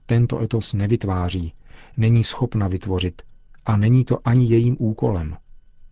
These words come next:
Připomínat světu, který ztratil paměť, odkud pochází a kam jde,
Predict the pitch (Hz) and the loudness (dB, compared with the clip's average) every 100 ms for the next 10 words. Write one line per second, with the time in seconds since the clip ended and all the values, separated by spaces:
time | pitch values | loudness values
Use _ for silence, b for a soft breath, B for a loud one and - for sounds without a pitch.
0 | - - - - b b b - 110 135 | -20 -20 -20 -20 b b b -4 -2 2
1 | 139 160 156 147 123 143 147 113 123 113 | 4 6 4 2 2 2 0 -2 0 0
2 | 107 - 117 - 117 107 113 117 123 120 | 0 -2 -2 2 0 2 2 4 2 0
3 | - - - 113 - 101 - 110 - 117 | -6 -8 -4 -4 -4 -4 -2 -2 0 2
4 | 113 107 120 110 95 110 104 95 92 | 2 0 -2 -4 -4 -2 -2 0 0